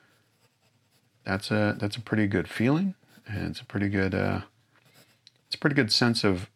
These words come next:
being creative and the accomplishment that comes with it. So think about it that way, right?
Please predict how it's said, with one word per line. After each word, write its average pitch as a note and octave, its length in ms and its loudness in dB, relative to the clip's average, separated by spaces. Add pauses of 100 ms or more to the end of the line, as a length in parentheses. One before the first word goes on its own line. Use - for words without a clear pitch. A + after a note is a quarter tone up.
(140)
being G2+ 300 4
creative F#2 560 2
and E2 200 -4
the E2+ 80 0
accomplishment E2+ 580 -4
that E2 80 -4
comes - 260 -6
with D#2+ 120 -4
it. - 120 -6 (1700)
So A2 180 0
think F#3+ 160 2
about C3 180 2
it D2 40 -6
that D2+ 180 0
way, - 200 -8
right? F2 320 0